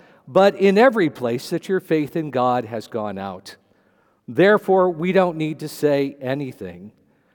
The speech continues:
for they themselves report what kind of reception we had from you, how you turned to God from idols, to serve the living and true God, and to wait for His Son from heaven, whom He raised from the dead,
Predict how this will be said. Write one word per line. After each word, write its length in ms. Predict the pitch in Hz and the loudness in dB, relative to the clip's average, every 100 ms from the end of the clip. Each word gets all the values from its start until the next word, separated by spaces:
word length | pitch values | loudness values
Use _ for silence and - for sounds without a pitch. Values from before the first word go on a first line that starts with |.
| _ | _
for 140 | - 131 | -4 0
they 220 | 143 160 | 2 2
themselves 680 | 165 170 - 151 156 147 113 | 0 -4 0 2 0 -4 -10
report 560 | 113 - 190 160 104 - | -12 -10 -6 -6 -8 -12
what 260 | 117 143 - | -8 -8 -8
kind 420 | - 156 156 127 | -6 -4 -4 -8
of 120 | - | -10
reception 720 | 107 - - 175 - - 98 | -14 -12 -4 -4 -4 -10 -12
we 220 | 92 101 - | -14 -16 -8
had 440 | 170 131 95 92 _ _ _ _ _ | -4 -4 -6 -12 _ _ _ _ _
from 220 | - 117 | -10 -6
you, 340 | 110 101 87 _ _ _ _ _ | -4 -6 -10 _ _ _ _ _
how 100 | - | -10
you 200 | 101 95 | -8 -8
turned 360 | 104 - 165 165 | -10 -6 -4 -6
to 60 | 160 | -6
God 360 | 139 131 131 - | -4 -2 -2 -6
from 200 | 107 95 | -12 -12
idols, 640 | 123 143 110 85 - - _ _ _ _ _ _ | -8 -8 -8 -14 -20 -20 _ _ _ _ _ _
to 100 | 135 | -8
serve 360 | - 196 190 156 | 2 4 4 0
the 60 | |
living 460 | 127 165 196 190 185 | 0 2 2 2 -2
and 240 | 131 131 | -6 -8
true 260 | - 214 233 | -6 -4 -2
God, 480 | 131 92 87 120 165 _ _ _ _ _ _ | -2 -6 -8 -14 -16 _ _ _ _ _ _
and 140 | 98 | -12
to 100 | 117 | -6
wait 280 | 131 175 185 | 2 2 2
for 160 | - 170 | 0 -2
His 80 | 160 | -2
Son 280 | - 180 | 0 0
from 220 | 165 160 143 | -2 -6 0
heaven, 460 | 165 165 110 101 - _ _ _ _ _ _ | 2 2 -2 -8 -20 _ _ _ _ _ _
whom 180 | - 147 | -4 -2
He 140 | 147 135 | 0 0
raised 520 | 147 185 208 190 - | 4 4 4 0 -8
from 180 | 156 135 | -6 -4
the 100 | 127 | -2
dead, 540 | 147 147 101 104 127 | 0 0 -2 -10 -14